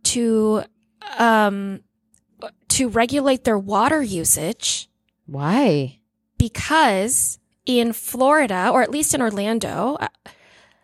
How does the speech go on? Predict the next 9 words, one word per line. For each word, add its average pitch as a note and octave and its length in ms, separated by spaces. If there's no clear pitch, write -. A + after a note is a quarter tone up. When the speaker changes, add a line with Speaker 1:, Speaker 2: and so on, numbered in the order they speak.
Speaker 1:
liquid D#4 640
oxygen G3+ 840
is A3 260
used A#3 680
to A#3 140
treat - 640
the A#3 100
water G#3+ 440
supply. G#3 720